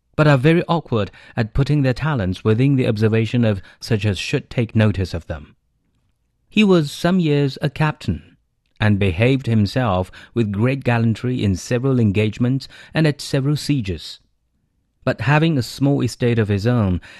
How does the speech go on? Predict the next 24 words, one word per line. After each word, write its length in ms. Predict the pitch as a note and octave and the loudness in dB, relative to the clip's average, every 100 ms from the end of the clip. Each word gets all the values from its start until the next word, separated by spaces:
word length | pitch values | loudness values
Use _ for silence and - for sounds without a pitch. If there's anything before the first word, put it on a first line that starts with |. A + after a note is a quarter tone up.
| - | 0
and 200 | D3 C3 | 4 4
being 360 | D#3 F#3+ G3 | 2 2 2
next 260 | C#3+ C#3+ - | 0 0 -4
heir 340 | C#3 D3 G2+ G#2 | -4 -2 0 0
to 120 | C3+ | -2
Sir 180 | - B2+ | 0 0
Roger, 460 | C3+ C#3 G2 D#2+ - _ _ _ _ _ | 2 -2 -4 -10 -18 _ _ _ _ _
he 160 | - E3 | 4 6
has 160 | C#3+ C3 | 6 2
quitted 380 | - E3 F#3+ - | -4 -4 -6 -2
a 60 | |
way 260 | B2 A#2 C#3 | 2 4 4
of 140 | C3 | 2
life 380 | A#2 C#3 A#2 G2+ | 0 0 0 2
in 140 | A#2 A#2 | 2 2
which 240 | C3 - - - _ | 0 -6 -18 -20 _
no 220 | G#2+ C3 | 2 4
man 280 | D3 B2+ B2+ | 4 4 2
can 260 | A#2 G#2+ G2 | 2 2 2
rise 340 | G#2 A#2+ B2 | 2 2 0
suitably 560 | - A#2+ A2+ A#2 B2 B2+ | -4 -6 -4 -2 -2 -2
to 160 | B2+ | 0
his 180 | A2 G2+ | 0 0
merit, 380 | G2+ C3 F2+ E2 | 0 0 -2 -8